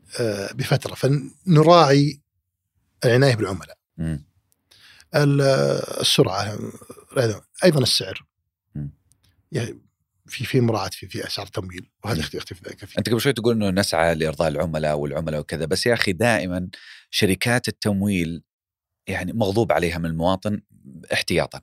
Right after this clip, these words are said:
Speaker 2: يعني حتى من قبل لا يجيك هو زعلان منك.
Speaker 1: <laughs>
Speaker 2: دائما
Speaker 1: لا، لا، لا.
Speaker 2: الغضب على
Speaker 1: لا،
Speaker 2: شركات
Speaker 1: لا، لا.
Speaker 2: التمويل وعلى
Speaker 1: لا،
Speaker 2: البنوك
Speaker 1: لا،
Speaker 2: وعلى
Speaker 1: لا.
Speaker 2: نسب الفوائد وعلى كذا، فأنتم يعني كم نسبة رضا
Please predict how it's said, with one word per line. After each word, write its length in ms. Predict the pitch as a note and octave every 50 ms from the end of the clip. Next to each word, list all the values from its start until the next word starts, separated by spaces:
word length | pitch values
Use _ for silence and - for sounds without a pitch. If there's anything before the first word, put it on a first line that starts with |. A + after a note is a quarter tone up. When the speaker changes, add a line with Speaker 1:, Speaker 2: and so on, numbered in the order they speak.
| _ -
Speaker 2:
يعني 180 | D2+ D2+ D2+
حتى 300 | C#2 - - - - A2
من 120 | G#2+ G#2+ G2
قبل 200 | A#2+ A2+ A2 G#2
لا 80 | G2+
يجيك 280 | G2+ F#2 A2 C3 - -
هو 80 | G#2+
زعلان 320 | G2+ - E2 D2 F2+ E2 D2+
منك. 180 | C#2+ D3 - -
Speaker 1:
<laughs> 160 | - - - - _ _ - - - - - - -
Speaker 2:
دائما 240 | - C3 F3+ E3 C#3+
Speaker 1:
لا، 40 | C3
لا، 60 | C3+
لا. 60 | -
Speaker 2:
الغضب 340 | D#3+ D#3 C3+ E3 E3+ F3 B2
على 60 | A#2+
Speaker 1:
لا، 40 | B2+
Speaker 2:
شركات 340 | B2 - E3 D#3 C#3+ C3 -
Speaker 1:
لا، 60 | -
لا. 60 | -
Speaker 2:
التمويل 360 | - - D3 C#3+ D3+ D#3+ D#3 D3+
وعلى 180 | B2 B2 C#3
Speaker 1:
لا، 40 | B2
Speaker 2:
البنوك 280 | D#3 C#3+ C3+ B2+ B2 A#2+
Speaker 1:
لا، 60 | A#2+
Speaker 2:
وعلى 180 | C3 B2+ C3
Speaker 1:
لا. 80 | C3 C#3
Speaker 2:
نسب 240 | D3 C#3+ D3 B2+ A#2+
الفوائد 600 | B2 - - C3 C#3 C#3 C#3 - - C3+ C3+ C3
وعلى 640 | A#2+ G#2+ B2 A#2+ A#2 A2+ G#2+ G2+ G2+ G2 D2 E2+ F#2+
كذا، 220 | - A2 F#2+ E2 F2
فأنتم 560 | - - A2 A2+ A#2 - E3+ D#3 - G3+ F#3 - _ _ _
يعني 220 | - C3+ C3+ D3 D#3
كم 300 | - - A3+ G#3+ G#3 G#3
نسبة 240 | G3+ - - A2+ - - C#3
رضا 360 | C3 C#3+ A#2+ B2 A2+ G#2